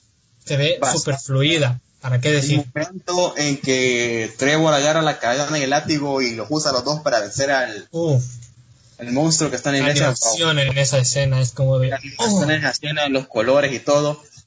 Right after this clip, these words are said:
Speaker 2: Pero siguiendo hablando de los arcos y de los deliciosos, hablemos de alguien que sí disfrutó, pero al final no. El
Speaker 1: <laughs>
Speaker 2: personaje, el que más ha sufrido de toda la serie, es Héctor.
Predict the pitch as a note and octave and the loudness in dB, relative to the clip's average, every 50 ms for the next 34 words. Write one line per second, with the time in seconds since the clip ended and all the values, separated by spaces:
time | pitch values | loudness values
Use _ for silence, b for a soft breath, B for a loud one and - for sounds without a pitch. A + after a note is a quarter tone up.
0 | _ _ - D#3 D#3 D#3 - - - D#3+ E3+ F#3 G#3+ A3 G#3 G#3 G#3+ A3+ A3+ G#3+ | _ _ -2 0 0 0 0 0 0 2 2 2 2 2 2 2 2 0 0 0
1 | G#3 G3 F#3+ F3+ E3+ E3 D#3 D3+ G3 G3 G#3 G#3 - - G3 F#3+ F#3 - - - | 0 2 2 2 2 2 0 2 2 0 0 0 -2 -2 -2 -2 -2 -4 -6 -12
2 | _ _ - B2+ B2 A#2+ A#2+ A#2+ B2 B2 B2 C3 C#3+ F#3+ G#3 G3+ F#3+ G3 F#3+ F#3+ | _ _ -10 -8 -8 -6 -8 -8 -8 -10 -10 -6 -2 -2 0 0 0 0 -2 -2
3 | - - - _ _ _ - - C3+ D3 D#3+ F3 F3+ F3 D#3+ E3+ E3+ E3+ F#3 F#3 | -4 -10 -20 _ _ _ -8 -6 -2 0 0 0 0 2 2 2 4 4 2 2
4 | F#3+ F#3+ D3+ E3 D#3 D#3+ F#3+ A#3 A#3+ A3+ G3+ F#3+ F3 E3 C#3+ G#3 G#3+ G#3+ G#3+ - | 0 -2 -2 -2 -2 -2 -2 0 0 0 -2 -2 -2 -2 0 0 0 0 -2 -6
5 | _ - - D3+ D#3 D#3 D#3 D#3 - F3 D#3+ E3 E3+ F3 F#3 F3+ C#3+ A#2+ - - | _ -12 -6 -2 0 0 0 0 -2 -4 -2 -2 0 0 2 0 0 0 -4 -12
6 | _ - - _ _ _ _ _ _ _ _ - - E3 - - - - - E3 | _ -18 -18 _ _ _ _ _ _ _ _ -6 -2 0 2 2 2 2 2 2
7 | F#3 F#3+ F3 F#3+ G3+ A3 A3 - - _ - - G3 G3+ G3 - C#3+ E3+ E3+ D#3+ | 0 -2 -4 -4 -4 -4 -6 -8 -12 _ -6 -2 -2 -2 -2 -2 -2 -2 0 0
8 | E3+ G3 G#3+ G3+ A3+ A3+ A3+ A3 F#3+ - G#3+ A3+ A3 G3+ F#3+ - - G3 G3+ F#3+ | 2 2 2 2 2 0 0 -2 -4 -4 -2 0 0 0 0 0 0 2 2 2
9 | F#3 E3 - - G3 G#3+ G3+ G3+ G3 F#3+ F#3 - _ _ _ _ _ - D3 C#3+ | 2 0 -2 -2 -4 -4 -4 -4 -4 -6 -6 -10 _ _ _ _ _ -10 -10 -8
10 | - - C#3+ D#3+ D#3 - - - G2+ | -6 -4 -4 -6 -6 -8 -14 -14 -14